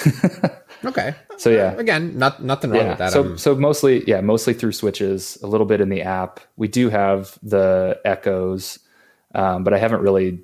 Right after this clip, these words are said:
Speaker 2: done anything with that. We, we, I, I don't, I'm, we're just not huge fans of the voice control. It's
Speaker 1: Yeah.
Speaker 2: when you've got the switches right there, <laughs> it's not as necessary.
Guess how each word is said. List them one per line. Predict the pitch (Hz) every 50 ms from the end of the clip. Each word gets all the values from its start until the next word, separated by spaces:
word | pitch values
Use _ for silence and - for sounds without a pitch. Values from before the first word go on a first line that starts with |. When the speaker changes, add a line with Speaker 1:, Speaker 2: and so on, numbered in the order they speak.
| _ -
Speaker 2:
done | - 92 90 90
anything | 90 90 90 87 - 95 92 92
with | 90 87 -
that. | - 90 90 87 87 90 - _ _ _ _
We, | - 98 98 92 95 - _ -
we, | 107 101 - - _ _ _ _ - -
I, | - 104 - - 101
I | 98
don't, | 98 98 - - _ - - - - - _
I'm, | 110 110 107 104 95 - - - - -
we're | 113 107
just | 101 95 - -
not | 92 92 -
huge | - 98 - - -
fans | - - - - -
of | - - -
the | - 85 78 - - - - - -
voice | - - - -
control. | - - 135 127 - - - - - 110 - _ _ -
It's | - - - - _ _ _ _ _ _
Speaker 1:
Yeah. | - - 104 104 85 - - - - - - - - _
Speaker 2:
when | - 113
you've | 110 101
got | 120 110 -
the | 101
switches | - - 107 95 - 95 82
right | 95 92 90 -
there, | - 92 92 92 95 - -
<laughs> | - 104 104 - - - - 143 135 - - - - 127 - -
it's | 180 - - - - - - 165 135
not | 156 - 104 107 101
as | 101 -
necessary. | 101 101 - - - - - - - - - - - -